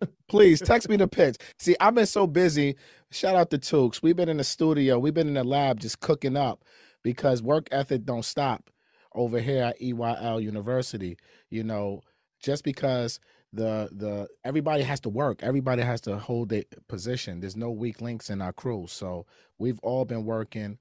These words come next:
Speaker 2: but I, I'm super impressed with you guys as always. I'm proud of both of you, man. And I can't wait to see you guys Friday when you guys get honored. It's, it's well deserved. So you don't even talk about how y'all getting your flowers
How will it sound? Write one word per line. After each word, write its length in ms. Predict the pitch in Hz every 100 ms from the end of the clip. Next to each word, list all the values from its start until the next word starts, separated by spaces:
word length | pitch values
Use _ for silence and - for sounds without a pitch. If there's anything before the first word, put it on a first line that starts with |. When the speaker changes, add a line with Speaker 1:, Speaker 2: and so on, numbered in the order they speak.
| -
Speaker 2:
but 120 | 107
I, 140 | 107 -
I'm 120 | 101
super 520 | - 135 117 113 110 -
impressed 580 | 98 - - 110 - -
with 160 | 101
you 100 | 101
guys 300 | 95 98 95
as 120 | 95 95
always. 400 | 98 101 104 92
I'm 120 | 87
proud 340 | - 110 110 104
of 120 | 95
both 260 | 104 95
of 60 | 101
you, 180 | 95 92
man. 320 | 95 95 95 - _ _ -
And 320 | 98 95 95 -
I 100 | 98
can't 260 | - 143 120
wait 200 | 135 135
to 120 | 120
see 160 | - 120
you 120 | 113
guys 280 | 110 104 -
Friday 340 | 117 117 113
when 140 | 98
you 80 | 101
guys 260 | 95 101 101
get 140 | 101 -
honored. 360 | 113 127 95 -
It's, 180 | 95 - -
it's 160 | 101 92
well 280 | 92 110 113
deserved. 480 | 98 95 117 117 95
So 80 | 104
you 160 | 139
don't 80 | 208
even 160 | 156 113
talk 300 | - 151 135
about 320 | 107 98 - - _
how 140 | 120
y'all 260 | 113 110 101
getting 300 | 98 110 95
your 160 | 85
flowers 640 | - 135 139 123 87 80